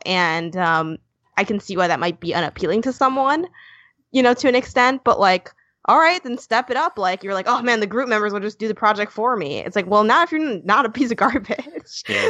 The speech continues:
Speaker 1: Like, go do something then, you know? Like, you can, you know, the C P Us are kinda on auto-, autopilot, like, the same way, like, a, I mean, they're a little smarter than, like, a pet A I from, like, an older game, but, like, you know, th-, you, they'll do as much as you let them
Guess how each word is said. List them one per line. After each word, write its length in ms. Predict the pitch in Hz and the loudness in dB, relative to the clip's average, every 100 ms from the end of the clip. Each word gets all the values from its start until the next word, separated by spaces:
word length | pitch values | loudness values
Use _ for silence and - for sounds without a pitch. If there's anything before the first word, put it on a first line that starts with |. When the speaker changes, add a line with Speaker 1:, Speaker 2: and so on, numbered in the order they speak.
| 359 | 4
Speaker 1:
Like, 160 | 220 | 4
go 180 | 226 285 | 4 4
do 200 | 311 415 466 | 6 4 4
something 340 | 254 202 190 | 2 0 0
then, 220 | 175 170 | 2 2
you 80 | 185 | 2
know? 280 | 190 196 240 | 4 4 4
Like, 160 | 214 202 | 0 -2
you 120 | 233 | -4
can, 260 | 254 202 - - 170 - | -4 -6 -10 -20 -20 -4
you 120 | 240 | 2
know, 260 | 202 190 196 | 4 2 0
the 160 | 214 - | -2 -4
C 200 | - 330 | -2 0
P 180 | 320 277 | 0 0
Us 100 | 226 | -2
are 40 | |
kinda 160 | 254 190 | 2 2
on 120 | 180 | 4
auto-, 340 | - 233 214 - | 4 4 2 2
autopilot, 640 | 262 175 170 165 127 165 | 2 0 -2 -4 -4 -4
like, 240 | 165 165 - _ _ _ - | -4 -6 -8 _ _ _ -10
the 60 | 208 | 0
same 200 | 226 208 | 2 4
way, 140 | 190 | 2
like, 140 | 175 165 | 2 0
a, 120 | 165 _ | -4 _
I 60 | 202 | -2
mean, 120 | 208 | 2
they're 80 | 220 | 4
a 20 | |
little 140 | 226 202 | 4 2
smarter 320 | 208 185 180 | 4 2 2
than, 100 | 165 | -2
like, 100 | 156 | -6
a 60 | 156 | -6
pet 220 | - 170 | -2 -2
A 120 | 151 | 0
I 320 | 143 104 160 185 | 2 4 2 -2
from, 120 | 170 | -8
like, 120 | 165 | -8
an 60 | 170 | -6
older 280 | 160 170 170 | -6 -6 -4
game, 360 | 170 175 240 | -4 -2 0
but, 160 | 202 170 | 2 4
like, 300 | 208 208 - - _ _ - | 2 2 -4 -20 _ _ -2
you 100 | 381 | 4
know, 280 | 240 240 | 4 4
th-, 120 | 226 - | 0 -4
you, 220 | 262 240 208 | -4 -6 0
they'll 240 | 233 240 | 2 2
do 160 | 196 240 | 0 -2
as 80 | 220 | 0
much 160 | 196 | -4
as 120 | 190 170 | -6 -8
you 100 | 165 | -6
let 320 | 160 165 - | -2 -2 -4
them 340 | 139 135 151 | -6 -6 -8